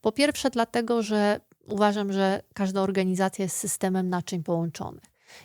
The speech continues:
Jest naczynko, które się nazywa sprzedaż, jest naczynko, które się nazywa marketing, jest naczynko, które się nazywa, e, zarządzanie ludźmi, jest naczynko, które się nazywa H R, jest naczynko, które się nazywa finanse przedsiębiorstwa,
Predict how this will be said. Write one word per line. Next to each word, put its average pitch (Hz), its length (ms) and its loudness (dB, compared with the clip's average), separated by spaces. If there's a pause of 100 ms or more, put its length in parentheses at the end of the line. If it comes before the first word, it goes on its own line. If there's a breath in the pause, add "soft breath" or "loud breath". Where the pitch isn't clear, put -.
Jest 226 300 2
naczynko, 214 500 -2
które 190 260 -2
się - 140 -6
nazywa 180 380 0
sprzedaż, - 640 -6
jest 185 180 -2
naczynko, 208 460 -4
które 202 240 -4
się 190 140 -6
nazywa 185 380 -2
marketing, 175 600 -4
jest - 140 -12
naczynko, 196 460 -2
które 196 260 -4
się 196 140 -8
nazywa, 185 580 -2 (380 loud breath)
e, 185 180 0
zarządzanie 180 580 2
ludźmi, 170 600 0 (220 loud breath)
jest 180 160 -2
naczynko, 208 420 -2
które 208 240 -2
się 208 140 -6
nazywa 190 360 -2
H 180 220 -8
R, 165 280 0 (280 loud breath)
jest 190 180 -2
naczynko, 208 420 -2
które 208 240 -4
się 208 120 -8
nazywa 185 360 -2
finanse 185 500 -2
przedsiębiorstwa, 170 1000 -4